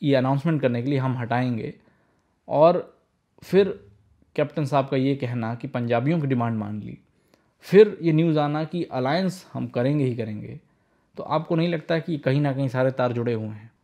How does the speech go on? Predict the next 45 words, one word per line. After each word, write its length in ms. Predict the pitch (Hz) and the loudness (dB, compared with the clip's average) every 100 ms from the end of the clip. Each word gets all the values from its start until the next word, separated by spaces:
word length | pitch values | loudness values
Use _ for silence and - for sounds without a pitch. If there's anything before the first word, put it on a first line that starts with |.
| _ | _
खैर, 160 | 180 185 | 2 2
अगर 220 | 143 156 | 4 2
इतनी 180 | 156 165 | 2 0
सारी 180 | 151 131 | 2 2
चीज़ों 180 | 143 | 2
को 80 | 143 | 2
देख 240 | 135 135 135 | 0 -2 -2
के 240 | 143 139 113 | -2 -2 -6
अगर 160 | 117 | -6
ये 160 | 110 127 | -2 0
लगे 400 | 113 104 - - - | 0 -2 -8 -10 -10
कि 100 | 127 | -6
सारा 280 | 135 139 139 | -2 -2 -2
खेल 280 | - 135 | -2 -2
इलेक्शन 440 | 127 117 - 139 123 | 0 -4 -4 -6 -4
के 140 | 131 | -2
लिए 140 | 127 120 | -2 -2
ही 160 | 160 | 0
हो 220 | 127 117 | 0 0
रहा 220 | 117 120 107 | -2 -2 -2
है 100 | 117 | -2
और 100 | 113 | -4
पंजाबियों 520 | 110 113 113 123 113 | -4 -2 -2 -4 -4
के 100 | 117 | -6
लिए 80 | 113 | -6
और 60 | |
सिख 260 | - 135 123 | -6 -6 -2
वोट्स 360 | 120 123 - | -2 -2 -6
के 220 | - - 113 | -12 -6 -6
लिए, 240 | - - - - - - _ | -8 -14 -20 -20 -20 -20 _
क्योंकि 280 | 123 131 127 | -4 0 0
यूपी 200 | 127 135 | 0 -2
में 120 | 131 | 0
भी 100 | 127 | -2
सिखों 300 | 123 127 120 | -4 -6 0
की 80 | 120 | 2
आबादी 300 | 110 113 120 | 2 0 -4
बहुत 340 | 107 117 - | -4 -8 -6
है, 120 | 110 | -8
पंजाब 380 | - 117 117 117 | -6 -2 0 0
में 160 | 120 113 | -2 -4
तो 100 | 107 | -8
है 200 | 117 113 | -6 -6
ही 160 | 120 | -4
है, 220 | 110 110 | -4 -6